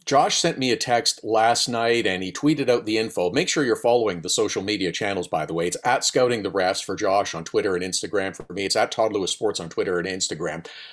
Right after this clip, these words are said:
Josh put this out on social media last night. T N T is going to have a referee analyst. They are doing it, at least for the preseason.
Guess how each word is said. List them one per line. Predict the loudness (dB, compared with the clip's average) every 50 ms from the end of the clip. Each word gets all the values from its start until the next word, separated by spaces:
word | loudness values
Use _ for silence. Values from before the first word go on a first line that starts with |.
| -16 _
Josh | 2 4 4 4 4 2
put | 0 2
this | 2 2 4 4
out | 4 4
on | 2 0
social | 0 0 0 0 -2 -2
media | -2 0 0 0 2
last | 4 4 4 4 2 0 -4
night. | -2 -2 0 -2 -2 -4 -10 -20 -20 -20 _ _ _ _ _ _
T | 0 2 2 2 4 2 0 0 0 _
N | 2 4 4 4 2 0 -4 -4 -6
T | -2 2 2 2 4 4 2 2 2 0 0
is | 2 2 2 2 0 -2
going | -8 0 4 4 4 4 2 0 0 -2 -6 -10 -8 -6
to | -4 -2 -2 -2
have | -4 0 4 6 6 8 8 6 4 2 0 -4 _
a | 4 4 4
referee | 4 2 2 4 4 4 2 2 0 2 2 4 2 2 2 2 2 0 -4 _ 0
analyst. | 2 2 4 4 4 4 6 6 4 4 2 0 0
They | 2 4 4
are | 2 2
doing | 2 2 4 4 4 4 4 2
it, | 2 2 2 0
at | 0 0 2
least | 0 0 0 0 0 0
for | 0
the | 0 0
preseason. | -2 0 0 2 2 2 2 4 4 4 4 4 2 0 0